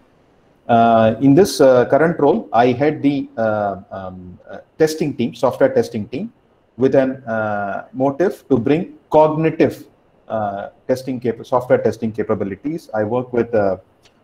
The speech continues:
um, uh, artificial intelligence, natural language processing kind of technologies to see how they can enable software testing. When we create a product, uh, with software product, uh, how can we create, uh, do software testing in that?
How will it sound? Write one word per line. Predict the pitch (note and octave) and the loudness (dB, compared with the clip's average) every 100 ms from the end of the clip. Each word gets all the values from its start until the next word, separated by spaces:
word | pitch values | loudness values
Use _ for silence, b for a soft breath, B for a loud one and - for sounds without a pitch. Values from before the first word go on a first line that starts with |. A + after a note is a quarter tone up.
| - | -4
um, | G2 F#2+ F#2 - | -2 -2 -6 -10
uh, | F#2+ F#2 G2 - F#2+ - | -8 -6 -6 -10 -14 -2
artificial | A#2+ A#2 A2+ A#2+ G#2+ | -2 0 -2 -2 -4
intelligence, | G#2 A2+ A2+ C3+ C3+ - | -2 -2 0 -4 -4 -4
natural | G#2+ B2 A2+ | -2 2 2
language | G#2 G#2+ A2 A2 | 2 0 -2 -2
processing | - F#2+ G#2 - B2+ | -4 -4 -6 -10 -8
kind | B2 G2+ G#2 | -4 -4 -4
of | - | -10
technologies | - - G#2 G2+ D#3 - | -12 -6 -6 -4 -8 -6
to | A2 | -6
see | - A2+ | -4 -2
how | B2 C3+ | 0 0
they | A#2+ B2 | 2 2
can | A#2+ A2 - | 0 -4 -2
enable | A2+ C3 B2+ G3+ - _ _ _ _ _ | 2 4 4 2 -2 _ _ _ _ _
software | - C#3+ - C3 - | -2 0 2 2 4
testing. | D3+ D3+ F#2 - | 0 0 -4 -6
When | G2+ | -6
we | G#2 | -6
create | G#2 A2+ A#2 | -4 -2 0
a | A#2 G#2+ | 2 0
product, | - G#2 A#2 - G2+ | 0 -2 -2 -4 -4
uh, | G2 F#2 | -2 -4
with | F#2+ - | -6 -4
software | G#2 - G#2+ | -2 0 -2
product, | G#2+ G2 - - | -2 -4 -4 -4
uh, | F#2+ A2 | -4 -2
how | A2+ A2 | -2 0
can | A2+ A2 | -2 0
we | G#2+ | -4
create, | G#2+ G#2 G#2 G2 | -4 -4 -4 -4
uh, | F#2+ | -4
do | A2+ | -4
software | G#2+ G2 - G2+ | -4 -6 -2 -2
testing | - - C#3 F#3+ _ _ _ | -4 -6 -10 -12 _ _ _
in | F#2 | -8
that? | G#2 F#3+ | -6 -8